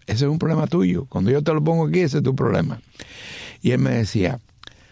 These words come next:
"Tu hijo pudiera ser un peloterazo, pero nunca lo va a hacer porque a él no le importa nada esto". <laughs> Efectivamente, así fue.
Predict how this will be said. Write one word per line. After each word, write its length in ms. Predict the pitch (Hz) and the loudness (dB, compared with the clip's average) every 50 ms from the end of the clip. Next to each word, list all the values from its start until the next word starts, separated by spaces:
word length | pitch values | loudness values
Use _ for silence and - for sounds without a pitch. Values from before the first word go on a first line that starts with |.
| - - - _ _ _ _ _ _ _ _ - | -20 -20 -20 _ _ _ _ _ _ _ _ -2
"Tu 220 | - 123 135 160 | 0 2 2 2
hijo 200 | 180 170 151 160 160 | 2 2 2 2 2
pudiera 380 | 143 139 120 120 127 131 131 113 | 2 2 2 2 2 2 0 -2
ser 240 | - - 139 135 143 | -2 -2 -2 0 0
un 160 | 135 131 117 | 0 0 0
peloterazo, 760 | - 123 117 110 104 107 107 110 98 101 95 92 - - - - - - | 0 0 0 2 0 0 0 0 0 0 0 -2 -4 -8 -12 -16 -8 -4
pero 180 | - 107 98 98 | -2 0 2 2
nunca 280 | 120 143 160 - 165 | 2 0 0 -2 -2
lo 120 | 147 135 135 | 0 0 0
va 60 | 135 | 0
a 40 | 123 | 0
hacer 200 | 113 135 143 131 | 0 -2 -2 -2
porque 240 | 120 - 117 117 127 | -2 -4 -4 -2 -2
a 20 | - | -2
él 60 | 117 | 0
no 120 | 120 127 | 0 0
le 80 | 127 127 | 0 0
importa 600 | 117 104 98 - - 117 117 - - - - - | -2 -4 -6 -6 -4 -4 -4 -4 -4 -4 -4 -2
nada 320 | - - 104 - - - - | 0 0 0 0 0 0 -2
esto". 320 | 143 - - - - - 170 - - 233 269 | -2 -4 -8 -12 -12 -10 -8 -6 -4 -2 -2
<laughs> 240 | 247 - - 117 | -2 -2 0 0
Efectivamente, 880 | 262 247 190 - - - 208 190 - 214 202 220 196 190 202 202 196 202 | 0 0 0 0 0 2 2 2 2 0 0 0 0 -2 -2 -2 -2 0
así 200 | 196 185 175 175 | 0 0 2 2
fue. 340 | 180 202 190 175 - 214 262 | 2 2 2 2 2 0 -2